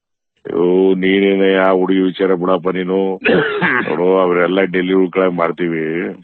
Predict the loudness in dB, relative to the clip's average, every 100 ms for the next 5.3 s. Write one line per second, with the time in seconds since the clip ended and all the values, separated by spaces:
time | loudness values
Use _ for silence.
0 | _ _ -10 -2 0 2 0 0 -2 -2
1 | -2 0 -2 -2 -2 2 2 2 2 0
2 | 0 0 0 0 2 2 2 4 4 4
3 | 4 4 4 2 2 0 2 2 2 2
4 | 2 2 2 2 2 0 -4 -4 -2 0
5 | 0 -4 -4